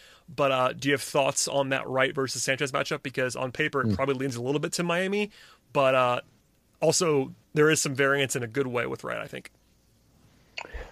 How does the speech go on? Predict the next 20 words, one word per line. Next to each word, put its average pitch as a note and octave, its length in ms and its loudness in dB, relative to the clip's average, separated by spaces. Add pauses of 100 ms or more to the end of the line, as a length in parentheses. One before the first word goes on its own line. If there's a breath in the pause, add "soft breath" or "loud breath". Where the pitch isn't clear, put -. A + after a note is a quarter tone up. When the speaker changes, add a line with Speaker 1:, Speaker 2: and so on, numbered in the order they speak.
Speaker 2:
So, D3 500 12 (720)
I C3+ 100 8
think D#3 220 6
we C3 100 6
talked A#2+ 320 6
about, F#2+ 460 6
before B2 280 6
the A#2 80 4
playoffs F#2+ 500 4
began, E2+ 480 -2 (540 soft breath)
you B2+ 120 6
feel G3 280 12
pretty C#3 320 4
good G2 440 4 (180)
when G#2 360 0
Max B2+ 340 6
Fried G#2+ 580 2
and A2 100 4
Ian G#2 180 4
Anderson F#2 640 2